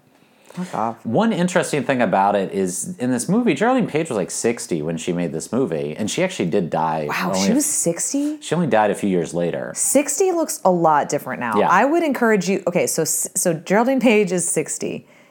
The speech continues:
Speaker 1: in Trip to Bountiful.
Speaker 2: Yeah.
Speaker 1: And Jane Fonda's eighty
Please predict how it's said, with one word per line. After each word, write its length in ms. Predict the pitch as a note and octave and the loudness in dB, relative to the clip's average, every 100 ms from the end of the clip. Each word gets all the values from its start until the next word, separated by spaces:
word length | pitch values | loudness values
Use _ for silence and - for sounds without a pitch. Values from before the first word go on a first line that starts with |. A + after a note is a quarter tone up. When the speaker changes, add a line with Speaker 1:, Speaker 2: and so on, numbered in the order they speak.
| _ | _
Speaker 1:
in 320 | D3+ D3 D3 | -2 -2 -4
Trip 200 | - C#3 | -4 -6
to 60 | C3+ | -4
Bountiful. 440 | A#2+ D2 - - - | -4 -6 -8 -10 -2
Speaker 2:
Yeah. 240 | F2 C2+ - _ _ _ _ _ _ - | -2 -2 -8 _ _ _ _ _ _ -4
Speaker 1:
And 100 | E3+ | -2
Jane 220 | G3 G3+ | 2 2
Fonda's 680 | G#3 G3 G3+ A3 A3 - - _ _ - - - _ _ _ | 4 2 2 2 0 -4 -8 _ _ -20 -20 -20 _ _ _
eighty 560 | D#3+ F3 G#3 G#3+ A3 | 0 2 4 2 0